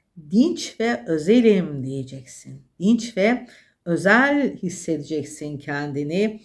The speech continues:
ve kalıcı bir takım işler başaracağını gösteriyor. İki yüz yirmi iki kez ya bedi zikrini çekeceksin. Çünkü sana kalıcı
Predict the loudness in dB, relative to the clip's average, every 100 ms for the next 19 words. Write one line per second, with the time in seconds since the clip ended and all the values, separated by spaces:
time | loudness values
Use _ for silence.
0 | -20 -20 -20 _ _ 2 4 4 2 2
1 | 4 4 4 2 0 -4 -6 -12 -10 -12
2 | -6 -2 0 0 -2 -6 -6 -4 -4 -4
3 | -6 -6 -8 -2 -2 -2 -2 0 2 2
4 | 2 2 -2 -6 -10 -4 2 4 2 2
5 | 0 2 2 0 -4 -4 -4 -2 -2 -2
6 | -4 -6 -14 _ _ _ 0 2 2 0
7 | -4 -6 -12 _ _ -10 2 4 6 6
8 | 8 10 8 6 0 -6 -10 -16 -14 -12
9 | -10 -8 -6 -6 -6 -4 -4 -4 -10 -20
10 | _ _ -16 -10 -4 0 0 2 2 4
11 | 4 -2 -12 -20 _ _ _ -20 -8 -2
12 | 0 0 -4 -10 0 4 4 4 2 2
13 | 0